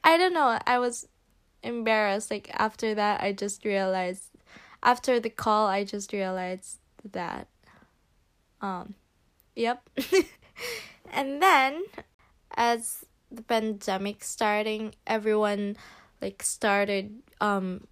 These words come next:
doing online classes, and I feel bad for, um, those who didn't want to, or those who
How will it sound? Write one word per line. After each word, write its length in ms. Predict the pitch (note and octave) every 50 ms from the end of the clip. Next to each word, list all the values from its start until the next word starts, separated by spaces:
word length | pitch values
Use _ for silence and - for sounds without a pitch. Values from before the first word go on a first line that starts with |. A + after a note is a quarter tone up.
| _ - - _ _ _ -
doing 440 | G#3 A#3 A3 G#3 G3+ G3+ G3+ G3 G3 -
online 440 | - G#3 G3+ G3+ G3 G3 F#3+ F#3+ G3
classes, 1080 | - - - G#3+ G3 F#3+ F#3 G3+ G3+ - - - - G3+ G#3+ A3 A3+ A3 - - - -
and 140 | - A3 G#3
I 120 | G#3 G#3+ G#3+
feel 260 | - - C#4 C4+ C4+
bad 300 | B3 G#3+ G3+ G3+ G3 G3+
for, 500 | - - G#3 G3+ G3 G3 G3+ F#3+ - - -
um, 320 | G3+ G3 F#3+ F#3 G3+ G#3 G#3 - -
those 320 | G3+ G3 G3 G#3 - -
who 340 | - - G#3+ G3+ G3 F#3+ F#3+ - _ _ _ _ _ _ _ _
didn't 460 | - G3+ F#3+ F#3 F#3+ F#3 F#3 F#3+ - _ _ _ _ _ _ _ - - - _ _ _ _ _ _ _ _ _ _ - - _ _ _ _ _
want 460 | G3 G3+ G#3 G3 G3 G3+ G#3 A3 -
to, 200 | - - - B3+
or 240 | A#3+ - A3+ G#3+ G#3 G#3 - _ _ _
those 640 | - G#3 G3+ G3+ G3+ G#3 G#3+ G#3+ - - - - - -
who 440 | - G3+ G3+ G3 G3 G3 G3 A3+